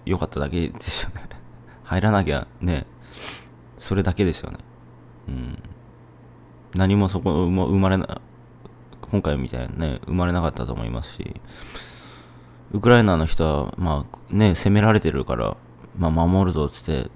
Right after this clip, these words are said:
対抗してるだけであって、別にウクライナが、ね、やってるわけじゃないですからね。うん。いや、さすがにあれ、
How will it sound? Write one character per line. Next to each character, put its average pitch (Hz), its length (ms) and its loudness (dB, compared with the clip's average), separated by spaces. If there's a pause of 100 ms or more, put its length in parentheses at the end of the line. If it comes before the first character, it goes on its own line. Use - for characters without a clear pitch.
(100)
対 82 180 -2
抗 80 140 -4
し - 80 -2
て 82 60 -4
る 76 80 -2
だ 80 100 0
け 76 80 -6
で 69 60 0
あ 67 60 -2
っ - 20 -18
て、 - 320 -10 (880)
別 90 120 -6
に 90 80 2
ウ 85 60 0
ク 92 80 -2
ラ 110 120 6
イ - 20 6
ナ 85 200 2
が、 69 300 -4 (1040)
ね、 85 220 -2 (1300)
や - 120 -8
っ - 20 -8
て 95 100 -2
る 92 60 2
わ 85 80 0
け 80 40 -2
じ - 60 -4
ゃ 71 40 -4
な 76 100 0
い - 20 2
で 82 60 0
す - 80 -10
か 67 80 -12
ら 60 100 -10
ね。 - 140 -12 (880)
う - 20 -6
ん。 - 300 -10 (960)
い 104 40 2
や、 92 100 0
さ 87 160 -4
す 127 160 -2
が 180 120 4
に 185 160 4
あ 147 140 2
れ、 151 180 4